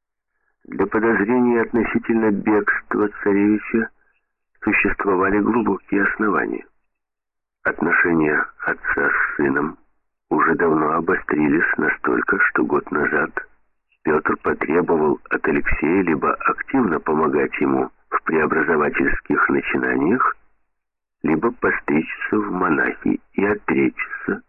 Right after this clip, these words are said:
от престола. Царь своим вызовом предоставил сыну последнюю возможность ответить делом на его призыв. Девятого декабря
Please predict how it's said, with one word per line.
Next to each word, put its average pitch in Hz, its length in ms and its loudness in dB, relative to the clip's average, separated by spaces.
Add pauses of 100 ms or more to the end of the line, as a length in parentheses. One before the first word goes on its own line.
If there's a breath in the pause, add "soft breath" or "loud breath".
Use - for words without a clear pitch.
от - 220 -4
престола. - 600 -2 (2000)
Царь - 360 -2 (240)
своим 78 320 2
вызовом 92 460 0 (840 loud breath)
предоставил 143 640 2 (100)
сыну 139 220 2
последнюю 117 580 2
возможность 98 540 0 (580 loud breath)
ответить 78 760 -2
делом 78 640 0 (460)
на 69 120 -2
его - 280 0
призыв. - 560 0 (2500)
Девятого 180 640 0
декабря 151 800 -2